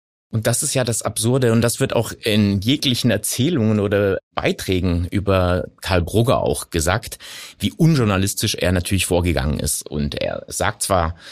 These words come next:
laut Bodanski, was ein Journalisten erzählt, ist die Geschichte und der muss ja mal nachgehen. Aber für Karl Brugger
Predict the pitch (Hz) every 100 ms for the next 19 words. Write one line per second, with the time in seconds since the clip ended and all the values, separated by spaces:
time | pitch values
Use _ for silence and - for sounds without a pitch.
0 | - - 90 90 87 87 95 - 98 90
1 | - - - 69 95 - 87 87 92 87
2 | 87 101 - 82 69 - 101 - 82 -
3 | 76 - 120 123 - 87 87 87 92 87
4 | 90 78 78 95 127 - 82 113 - -
5 | - - 95 104 - 107 101 95 87 95
6 | 143 165 175